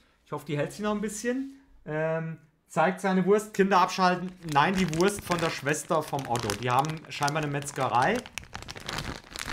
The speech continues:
Ist natürlich jetzt in der, hä? Ah, die ist echt, die ist wirklich gut, die Wurst.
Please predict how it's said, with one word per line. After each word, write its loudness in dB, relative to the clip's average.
Ist -10
natürlich -4
jetzt -6
in -2
der, 4
hä? -4
Ah, -18
die -20
ist -20
echt, -14
die -12
ist -12
wirklich -4
gut, -8
die -6
Wurst. -12